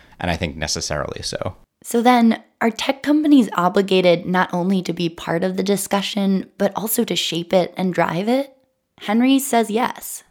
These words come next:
Speaker 1: You asked me what technology means to me, and I think it's about building tools and solving problems for people, and it needs to be held to that standard of,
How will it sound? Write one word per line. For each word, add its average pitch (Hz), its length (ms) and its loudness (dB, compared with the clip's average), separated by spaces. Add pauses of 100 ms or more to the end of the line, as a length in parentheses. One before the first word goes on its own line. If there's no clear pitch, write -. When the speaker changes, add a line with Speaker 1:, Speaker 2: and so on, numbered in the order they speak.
Speaker 1:
You 90 180 -6
asked 78 180 -4
me 87 80 -4
what 76 320 -6
technology 76 500 -6
means 73 240 -10
to - 100 -4
me, 110 120 -4
and 92 100 -6
I 73 80 -6
think 73 240 -14 (260)
it's 78 140 -6
about 80 360 -2
building 82 240 -2
tools 80 420 -6
and 78 100 -6
solving 73 360 -2
problems 80 440 -2
for 101 140 -2
people, 123 640 -4
and 76 500 -6 (320)
it 95 200 -4
needs 92 240 -2
to 95 80 -8
be 87 100 -4
held 80 220 -2
to 90 60 -2
that 71 180 -4
standard 73 360 -6
of, 71 380 -8